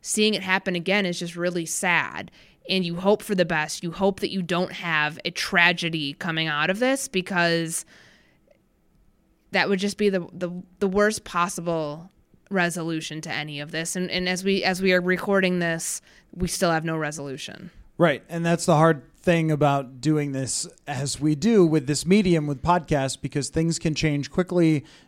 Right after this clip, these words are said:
Speaker 2: just like when we talked to Mike Zimmer and you ask him about the football part of it, because at that point, it's just an Instagram video.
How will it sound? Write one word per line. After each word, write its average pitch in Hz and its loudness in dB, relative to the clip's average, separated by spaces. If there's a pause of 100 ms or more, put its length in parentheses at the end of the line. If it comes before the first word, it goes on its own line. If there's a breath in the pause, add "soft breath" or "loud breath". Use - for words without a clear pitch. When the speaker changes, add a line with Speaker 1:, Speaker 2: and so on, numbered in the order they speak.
Speaker 2:
just 196 4
like 160 4
when 156 0
we 151 4
talked 147 4
to 147 -8
Mike 143 -2
Zimmer 151 4
and 147 -2
you 143 4
ask 165 4
him 196 0
about 147 2
the 131 -6
football 151 4
part 156 2
of 147 -2
it, 156 0
because 156 0
at 160 0
that 180 2
point, 175 2
it's 165 -2
just 180 4
an 175 8
Instagram 135 2
video. 87 -12